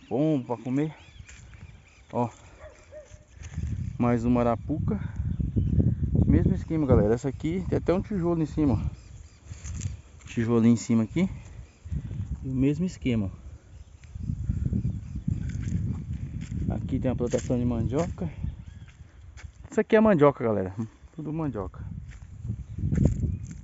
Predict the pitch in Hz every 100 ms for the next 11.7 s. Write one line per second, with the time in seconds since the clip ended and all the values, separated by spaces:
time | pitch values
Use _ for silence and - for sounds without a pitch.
0 | - - - - 120 107 98 113 123 110
1 | 120 143 156 160 127 131 120 - 107 -
2 | - - - - - - - - - -
3 | - - - _ - - _ - 110 101
4 | - 117 110 104 165 170 - - - 117
5 | 117 127 143 135 110 147 165 156 - -
6 | - _ _ - - - - - - -
7 | - - - - - - - - - -
8 | - - - - - - - - - 120
9 | - 117 127 - - - - - - -
10 | - - - 131 113 135 143 110 135 139
11 | 123 - 117 117 131 -